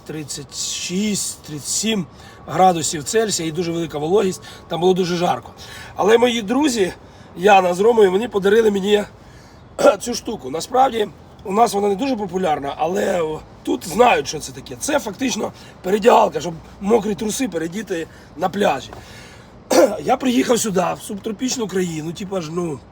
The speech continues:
що, пальми тут ростуть. <clears throat> Знаю, що тут весна, зараз я маю на увазі Нову Зеландію. Але тут досить вітряно і зараз десь дванадцять градусів, дванадцять-тринадцять. І хожу тут, значить, як, е, в цьому, а всі розуміють, що я ще й,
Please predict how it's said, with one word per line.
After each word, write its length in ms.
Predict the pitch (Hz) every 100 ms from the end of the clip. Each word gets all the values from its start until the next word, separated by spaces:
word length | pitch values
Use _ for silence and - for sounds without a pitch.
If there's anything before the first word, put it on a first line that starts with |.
| - - - - - -
що, 320 | - 190 170 - - - -
пальми 340 | 190 233 226
тут 180 | 196 147
ростуть. 380 | 151 - 160 135 - - - -
<clears throat> 260 | - 269 226
Знаю, 280 | 147 226 262
що 100 | 214
тут 160 | 180
весна, 460 | 185 - 165 180 180 - - - - 143
зараз 360 | 165 170 156
я 80 | 180
маю 140 | 185
на 80 | 175
увазі 240 | 170 160 170
Нову 220 | 170 165
Зеландію. 500 | 165 156 143 123 120 - - - - -
Але 540 | 170 202 247 262 233 - -
тут 160 | 214
досить 300 | 185 196 185
вітряно 380 | 202 269 233 190
і 60 | 175
зараз 280 | 202 202 151
десь 420 | 185 - - - - - - - - - - -
дванадцять 460 | 160 185 196 175 143
градусів, 460 | 151 143 135 135
дванадцять-тринадцять. 840 | 135 180 185 - 160 175 151 135
І 120 | 233 320
хожу 360 | - 185 247
тут, 160 | 233 185
значить, 360 | 202 190 156
як, 140 | 185 185
е, 720 | - - - - - - 160 160 160 156 156 151 - -
в 20 |
цьому, 340 | - 196 190 -
а 60 | 180
всі 200 | - 214
розуміють, 380 | 202 220 233
що 100 | 170
я 100 | 165
ще 160 | 175
й, 60 | 170